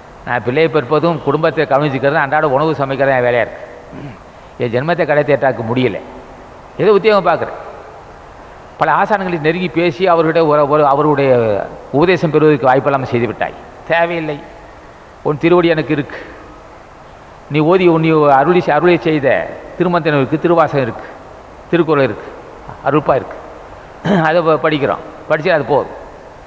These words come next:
அது ஆசானை கேட்கிறோம், பெண்கள் கேட்கிறார், பெண்கள் கேட்டுக்கிட்டு வந்து தொடர்ந்து கேட்கிறார். என்ன அதை விட வேலை என்ன, வலிச்சு வலிச்சு ஊத்துறோமா? அப்படியே வே-, சிந்துதா வேர்வை. ஒன்றும் இல்லை, நல்ல காலமெல்லாம் சாப்பிட்றோம், உணவு கொஞ்சம்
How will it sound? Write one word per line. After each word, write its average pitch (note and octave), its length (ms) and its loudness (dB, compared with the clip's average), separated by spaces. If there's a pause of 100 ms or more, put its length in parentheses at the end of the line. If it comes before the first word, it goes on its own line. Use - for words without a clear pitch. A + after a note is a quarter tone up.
(300)
அது G3 180 2
ஆசானை E3+ 380 0
கேட்கிறோம், A#2+ 400 -4
பெண்கள் D3+ 300 -2
கேட்கிறார், A2 380 -2 (1800)
பெண்கள் F3+ 340 2
கேட்டுக்கிட்டு D#3+ 460 2
வந்து C#3 240 2
தொடர்ந்து D#3 400 2
கேட்கிறார். G#2 400 0 (340)
என்ன F#3 220 0 (100)
அதை E3+ 160 4
விட E3+ 120 2 (100)
வேலை D3 220 4
என்ன, D3+ 160 0
வலிச்சு C#3+ 240 2
வலிச்சு D3 200 0
ஊத்துறோமா? C3 320 -2 (380)
அப்படியே B2 240 -2 (140)
வே-, G#2 60 0 (180)
சிந்துதா D3 440 0
வேர்வை. B2 300 0 (1400)
ஒன்றும் F#3+ 240 0
இல்லை, D#3+ 140 2
நல்ல C#3 160 0
காலமெல்லாம் C3+ 420 0
சாப்பிட்றோம், B2+ 420 0 (1400)
உணவு G3+ 240 2
கொஞ்சம் E3 220 -4